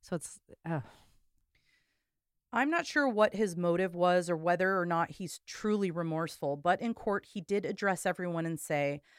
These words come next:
Speaker 2: "I agree there are no words that can alleviate the pain I've caused. For that, I'm truly sorry." There is currently an active GoFundMe set up for Ingrid's three daughters, and it's sitting at almost two hundred and seventy thousand dollars, which brings them very close to their goal of three hundred thousand.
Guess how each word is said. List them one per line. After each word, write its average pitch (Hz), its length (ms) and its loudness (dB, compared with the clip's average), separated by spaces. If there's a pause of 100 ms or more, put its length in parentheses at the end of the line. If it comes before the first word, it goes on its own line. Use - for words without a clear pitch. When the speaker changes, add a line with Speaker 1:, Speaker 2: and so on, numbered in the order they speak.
(240)
Speaker 2:
"I 180 80 4
agree 190 600 0
there 196 180 -2
are 170 80 -2
no 175 260 0
words 202 420 -2
that - 160 -2
can 185 140 -4
alleviate 180 520 -6
the 175 80 -6
pain 160 260 -4
I've 151 180 -4
caused. 143 440 -4 (100)
For - 200 -8
that, 165 340 2
I'm 165 120 -6
truly 147 440 -8
sorry." 139 580 -6 (880)
There 220 140 4
is 226 100 -2
currently 262 400 0
an 220 140 0
active 202 460 -2
GoFundMe 185 600 -2
set 175 220 0
up 170 120 -4
for 190 140 -8
Ingrid's 180 480 -6
three 196 240 -8
daughters, 156 480 -2
and 180 140 -4
it's - 120 -8
sitting 247 340 -2
at 214 140 -2
almost 233 440 -4
two 262 180 -4
hundred 285 300 0
and 214 120 -4
seventy 185 440 -4
thousand 165 460 -2
dollars, 151 440 -4
which - 220 -10
brings 226 240 -2
them 196 180 -4
very 190 360 -2
close 185 360 -4
to 190 100 -10
their 180 140 -8
goal 151 400 -2
of - 80 -14
three 156 300 -8
hundred 143 320 -6
thousand. 139 560 -4